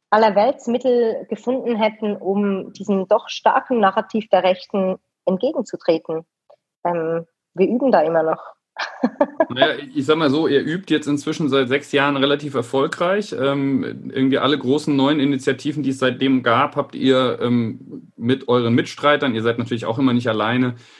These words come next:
Speaker 2: ähm, gewonnen, aber ihr seid da schon ein wesentlicher Player. Seitdem ihr da seid, hat sich das gedreht.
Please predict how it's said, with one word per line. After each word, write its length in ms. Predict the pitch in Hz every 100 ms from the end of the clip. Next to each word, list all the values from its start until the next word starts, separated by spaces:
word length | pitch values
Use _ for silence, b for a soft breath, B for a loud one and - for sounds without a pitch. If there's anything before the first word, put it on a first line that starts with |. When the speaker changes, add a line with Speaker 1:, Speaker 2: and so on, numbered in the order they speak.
| b -
Speaker 2:
ähm, 500 | 117 117 113 - 113
gewonnen, 720 | 113 107 123 160 185 226 - B B
aber 140 | 107 120
ihr 100 | 117
seid 240 | 123 131
da 40 |
schon 220 | 120 131 135
ein 140 | 120
wesentlicher 480 | 127 135 131 120 113
Player. 400 | - 117 151 120
Seitdem 340 | 110 104 117
ihr 160 | 120 113
da 240 | 110 113
seid, 380 | 135 127 120 -
hat 220 | - 113
sich 160 | 135 120
das 160 | 120 -
gedreht. 500 | 113 107 120 196